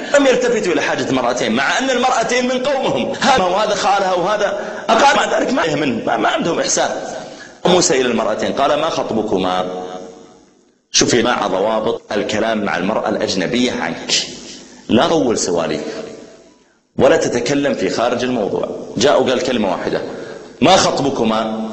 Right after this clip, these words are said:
سكت. ما جاء وقال: والله نشوفكم ما رعيتوا الغنم، سبحان الله، غنمكم حلوة والله،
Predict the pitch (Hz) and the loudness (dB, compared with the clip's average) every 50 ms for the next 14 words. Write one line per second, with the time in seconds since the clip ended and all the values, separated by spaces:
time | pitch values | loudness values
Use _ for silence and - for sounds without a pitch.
0 | - - - - - - 104 - - - - - - - - - - - - - | -6 -2 0 2 2 2 0 0 -2 -2 -4 -4 -6 -10 -14 -14 -16 -18 -4 2
1 | 147 185 226 247 240 247 220 175 175 139 - 165 156 147 147 139 139 - - - | 4 6 6 6 4 4 2 2 0 0 0 0 0 0 -2 -4 -4 -6 -8 -8
2 | - - - - - 151 165 170 160 160 151 - 196 175 - - 165 147 156 180 | -8 -10 -6 0 2 4 4 4 4 2 2 0 -2 -2 -2 -2 0 0 0 0
3 | 202 202 190 165 147 135 120 117 120 127 135 139 135 139 131 120 120 131 127 117 | 0 0 0 0 0 0 0 0 0 0 0 0 -2 -2 -2 0 0 0 0 0
4 | - 131 120 135 151 - 143 143 151 151 135 165 185 190 180 - 143 143 151 196 | -2 -2 -2 0 0 0 0 0 0 0 0 0 0 0 -2 -2 -2 -2 0 0
5 | 202 190 151 123 120 120 117 107 101 98 101 98 98 101 | 0 2 2 0 0 0 0 0 0 0 -2 -2 -2 -4